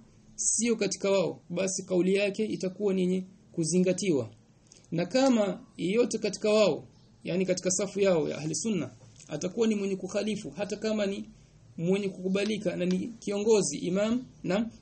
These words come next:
lakini kauli yake ikienda kinyume na haki, hakika kauli yake itakuwa ni yenye kurejeshwa.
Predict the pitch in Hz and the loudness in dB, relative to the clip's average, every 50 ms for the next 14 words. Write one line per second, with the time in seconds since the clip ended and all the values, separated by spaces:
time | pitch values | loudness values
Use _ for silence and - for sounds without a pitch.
0 | - - 143 147 - 240 247 240 226 - 208 196 202 214 220 220 208 226 214 185 | -8 -4 -4 -2 0 2 2 2 2 2 2 2 4 4 4 2 2 0 -2 -4
1 | - 226 233 240 220 202 208 214 202 208 208 208 208 208 220 220 190 190 185 190 | -2 0 0 2 2 0 0 -2 -2 -2 -2 -2 -2 -4 -6 -4 -4 -4 -4 -4
2 | 196 185 - 160 151 151 151 - - - 147 - 208 190 - 196 202 190 185 185 | -6 -6 -6 -8 -10 -10 -12 -16 -12 -10 -8 -6 -6 -6 -6 -4 -2 0 2 4
3 | 185 196 190 190 220 208 - - - - - - - - - 104 196 196 190 214 | 4 2 2 0 -4 -8 -8 -14 -20 -20 -20 -20 -20 -10 -6 -4 -4 -4 0 2
4 | 214 202 190 196 196 196 196 - - - 214 220 196 - - 160 160 156 147 143 | 2 4 4 4 2 0 -4 -8 -6 -4 -2 -2 -2 0 -2 -2 0 0 -2 -4
5 | - 139 120 | -4 -8 -8